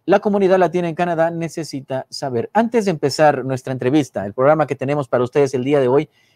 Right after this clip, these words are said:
quiero invitarte a que te unas a nuestras redes sociales como Facebook, Twitter, Instagram, YouTube.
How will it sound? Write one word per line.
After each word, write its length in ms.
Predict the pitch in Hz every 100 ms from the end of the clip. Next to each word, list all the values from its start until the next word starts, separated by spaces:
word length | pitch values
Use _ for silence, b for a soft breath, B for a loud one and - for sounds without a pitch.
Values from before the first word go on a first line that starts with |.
| _
quiero 200 | - 220
invitarte 640 | 202 165 147 202 214 175
a 80 | 151
que 200 | 123 127
te 120 | 120
unas 320 | 135 156 147 143
a 60 |
nuestras 360 | 131 123 - 123
redes 240 | 131 127
sociales 440 | 131 127 285 202 -
como 180 | 127
Facebook, 540 | 120 175 170 160 170 160
Twitter, 380 | - 165 160 160
Instagram, 440 | 156 156 170 151 147
YouTube. 320 | 160 165